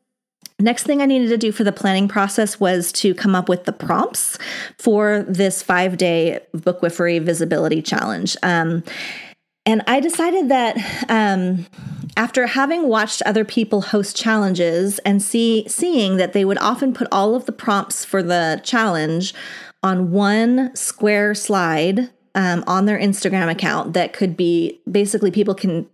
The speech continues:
can do a screenshot of and then keep that in their, in their camera roll on their phone and reference it throughout the time of the challenge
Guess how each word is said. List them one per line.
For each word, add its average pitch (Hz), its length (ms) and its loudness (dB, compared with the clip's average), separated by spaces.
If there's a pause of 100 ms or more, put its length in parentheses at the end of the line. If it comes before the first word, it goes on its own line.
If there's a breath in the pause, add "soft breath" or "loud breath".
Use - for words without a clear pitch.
(160)
can 185 200 0
do 185 180 0
a 175 40 0
screenshot 269 680 -2
of 165 360 0
and 175 180 -2
then 170 100 -2
keep - 300 -4
that 170 240 0
in 185 160 0
their, 165 380 0 (500 loud breath)
in 208 120 4
their 185 120 2
camera 220 360 0
roll 254 200 2
on 226 140 2
their 175 140 0
phone 240 400 0
and 196 240 0
reference 202 460 0
it - 140 -4
throughout 185 380 0
the 190 100 0
time 175 300 -2
of 165 60 -2
the 170 80 0
challenge 180 500 0